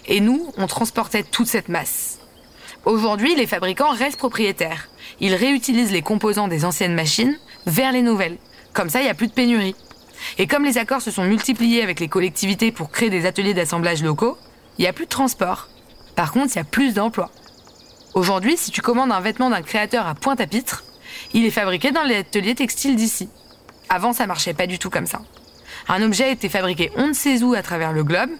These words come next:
on faisait circuler le lourd sur toute la planète. Maintenant, on fait circuler le léger, l'information. Tiens, cueille-moi cette pomme, s'il te plaît. D'ailleurs, cette forêt comestible où nous sommes,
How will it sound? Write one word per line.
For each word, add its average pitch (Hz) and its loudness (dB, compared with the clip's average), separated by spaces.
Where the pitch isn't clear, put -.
on 208 2
faisait 226 2
circuler 247 0
le 185 2
lourd 190 0
sur - -6
toute - 0
la 247 2
planète. - -4
Maintenant, 208 2
on 180 -4
fait 190 0
circuler 220 0
le 180 2
léger, 190 0
l'information. 226 0
Tiens, 302 2
cueille-moi 349 2
cette 330 -4
pomme, 285 0
s'il 240 -2
te - 0
plaît. 180 -2
D'ailleurs, 247 2
cette - -4
forêt 262 0
comestible 220 0
où 202 2
nous 175 0
sommes, 262 0